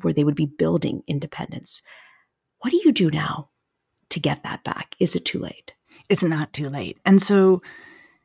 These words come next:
Speaker 2: the dad's instincts in the letter are spot on, where he's like, "She's trying to be homeschooled." <laughs> You
Speaker 1: Yeah,
Speaker 2: know, this
Speaker 1: yeah.
Speaker 2: is not outside the realm of possibility, but we're pretty sure that won't help. The dad is right. That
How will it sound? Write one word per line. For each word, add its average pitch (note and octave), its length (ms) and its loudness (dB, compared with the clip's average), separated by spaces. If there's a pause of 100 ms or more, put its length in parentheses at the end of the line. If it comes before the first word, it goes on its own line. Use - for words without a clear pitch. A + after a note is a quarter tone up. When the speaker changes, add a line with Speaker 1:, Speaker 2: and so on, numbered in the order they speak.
(400)
Speaker 2:
the A3 120 6
dad's C4 320 4
instincts E3 480 0
in D#3 40 -2
the D3+ 60 -2
letter D3+ 220 -2
are C#3+ 120 -2
spot D#3 300 -2
on, D3+ 200 0
where D#3 80 -2
he's E3+ 240 6
like, D#3+ 140 0
"She's E3+ 200 2
trying A3+ 240 6
to G3+ 40 4
be F3 120 2
homeschooled." C4+ 720 8
<laughs> - 300 2
You - 100 6
Speaker 1:
Yeah, A#3+ 40 12
Speaker 2:
know, E3+ 300 8
this F3+ 180 6
Speaker 1:
yeah. F3 60 8
Speaker 2:
is F3+ 80 6
not E3+ 160 8
outside E3 340 6
the C4+ 60 6
realm B3+ 160 10
of B3 80 4
possibility, G3+ 480 8
but F3 180 4
we're D#3+ 80 2
pretty G#3+ 300 2
sure F#3+ 180 2
that E3+ 160 2
won't D#3 160 0
help. F3 260 2 (360)
The E3 80 8
dad E3 160 4
is - 160 -4
right. - 340 -8 (580)
That E3+ 520 4